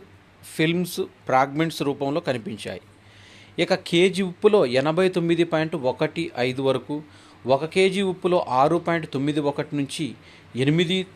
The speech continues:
ఎనభై తొమ్మిది పాయింట్ ఒకటి ఐదు వరకు మైక్రోప్లాస్టిక్ రేణువులు ఉన్నట్లు అధ్యయనంలో వెల్లడించింది. ఇక ఇళ్లలో విరివిలుగా ఉపయోగించే అయోడైజ్డ్ ఉప్పులో ఇవి ఎక్కువ సంఖ్యలో, అంటే ఎనభై తొమ్మిది పాయింట్ ఒకటి ఐదు ఉండటం గమనార్హం.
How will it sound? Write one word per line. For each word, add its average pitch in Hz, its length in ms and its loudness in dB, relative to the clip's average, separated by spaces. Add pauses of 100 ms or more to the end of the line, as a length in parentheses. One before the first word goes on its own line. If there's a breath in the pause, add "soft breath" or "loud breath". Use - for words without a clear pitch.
(420)
ఎనభై 147 320 4
తొమ్మిది 170 340 0
పాయింట్ 160 300 0
ఒకటి 143 340 0
ఐదు 143 180 4
వరకు 139 240 2
మైక్రోప్లాస్టిక్ 143 920 0
రేణువులు 135 400 0
ఉన్నట్లు 127 460 -6 (220)
అధ్యయనంలో 139 540 0
వెల్లడించింది. 104 640 -4 (520 loud breath)
ఇక 165 140 0
ఇళ్లలో 180 500 6
విరివిలుగా 185 580 4
ఉపయోగించే 156 640 0
అయోడైజ్డ్ 156 840 2
ఉప్పులో 143 580 4 (500 loud breath)
ఇవి 156 140 2
ఎక్కువ 139 300 0
సంఖ్యలో, 165 560 0
అంటే 135 300 0
ఎనభై 143 340 0
తొమ్మిది 170 320 0
పాయింట్ 160 280 -2
ఒకటి 135 340 -2
ఐదు 147 340 2 (160)
ఉండటం 139 400 0
గమనార్హం. 117 480 0